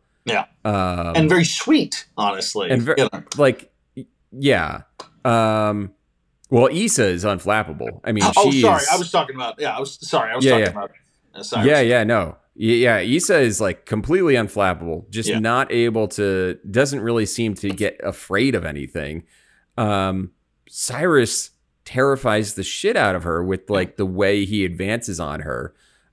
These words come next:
Speaker 2: Um, as it, you know, the, the sword wa-, is telling him, he's thinking thoughts in his head to just, just basically, uh, destroy her, like, kill,
Speaker 1: Yeah.
Speaker 2: kill her. You know, she has to pay, blah, blah, blah. And she trips over a rock.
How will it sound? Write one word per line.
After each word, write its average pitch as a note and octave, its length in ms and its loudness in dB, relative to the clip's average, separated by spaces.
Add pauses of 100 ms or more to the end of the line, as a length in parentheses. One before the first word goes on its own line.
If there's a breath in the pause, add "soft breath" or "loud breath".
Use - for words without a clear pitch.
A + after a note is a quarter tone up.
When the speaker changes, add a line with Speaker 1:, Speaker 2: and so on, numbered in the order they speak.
Speaker 2:
Um, F2+ 600 -2 (120)
as G2 280 -4
it, G2+ 220 0
you G#2 120 -2
know, C2 260 -8 (520)
the, E2+ 440 -2
the G2+ 140 -6
sword G#2 340 0
wa-, F2+ 180 -4
is F#2+ 220 -4
telling G2+ 380 -4
him, F#2+ 320 -6
he's G2+ 240 -4
thinking A2+ 540 -2
thoughts G#2+ 420 -2
in F#2+ 80 -4
his D#2+ 160 -10
head G2 280 -2
to - 80 -12
just, F2 260 -8
just F#2 480 -10
basically, F#2+ 600 -2 (500 soft breath)
uh, F#2 240 -2
destroy A2 640 2
her, C#2 340 -8
like, E2+ 260 -6 (120)
kill, B2+ 360 4
Speaker 1:
Yeah. - 100 -14
Speaker 2:
kill B2 220 2
her. F2+ 240 0 (260)
You A#2 160 -4
know, D2+ 140 -4
she A2+ 220 0
has F#2+ 160 2
to E2+ 100 -8
pay, G2+ 440 2
blah, F2 220 -4
blah, D#2 120 -6
blah. D#2 320 -6
And E2+ 120 -10
she - 120 -14
trips - 380 -4
over G#2+ 260 4
a F#2 40 -2
rock. F2 400 -4